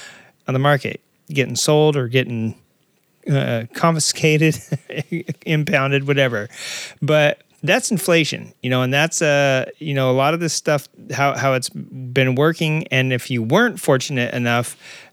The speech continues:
uh, to be still employed, that cost of living rise really made the necessity for higher wages so that you could still afford to live.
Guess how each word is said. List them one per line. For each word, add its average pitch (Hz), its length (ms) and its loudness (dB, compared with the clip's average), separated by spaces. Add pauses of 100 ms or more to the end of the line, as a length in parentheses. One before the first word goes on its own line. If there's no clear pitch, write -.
uh, 117 260 4 (140)
to 135 140 2
be 117 520 0
still 127 300 0
employed, 117 400 0
that 123 180 0
cost - 280 -4
of 135 60 -6
living 127 260 0
rise 113 380 -2 (460)
really 127 280 2
made 117 520 2
the 127 60 2
necessity 120 560 0
for - 160 -6
higher 110 260 -2
wages 107 460 0
so - 120 -2
that 110 80 -2
you 107 80 -4
could 113 160 -2
still 123 260 4
afford 120 260 2
to 107 60 0
live. 110 360 2